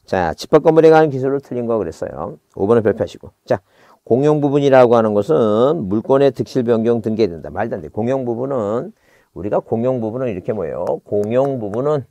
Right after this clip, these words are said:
에, 두 가지로 나눠요. 두 가지로 나누는데, 하나는 뭐라고? 에, 건물 구조상,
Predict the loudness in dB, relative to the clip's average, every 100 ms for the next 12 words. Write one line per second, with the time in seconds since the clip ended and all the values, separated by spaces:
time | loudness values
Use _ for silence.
0 | _ _ _ _ _ _ _ _ _ _
1 | _ _ _ _ -6 -4 -4 -6 -6 2
2 | 4 4 -2 0 0 0 0 0 0 -2
3 | -4 0 0 -2 -6 -6 -2 -2 0 0
4 | 0 -2 -4 _ _ _ _ -8 -6 -4
5 | -2 -2 0 -2 -2 -6 -8 -4 -2 0
6 | 0 0 -2 -4